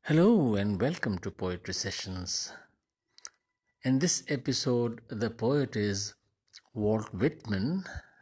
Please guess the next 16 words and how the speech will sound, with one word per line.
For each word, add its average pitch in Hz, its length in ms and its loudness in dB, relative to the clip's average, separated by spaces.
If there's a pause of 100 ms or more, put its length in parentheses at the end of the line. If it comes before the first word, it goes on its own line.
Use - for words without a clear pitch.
(140)
and 151 500 -2
the 135 680 0
poem 180 340 4
is 135 360 2 (800)
The 123 100 2
Voice 156 680 2
of 135 180 -2
the 113 120 0
Rain. 98 680 -2 (1700)
Listening 233 600 4
to 220 100 2
the 185 100 4
title, 131 920 0 (760)
you 147 100 2
might 190 280 0
wonder 110 720 0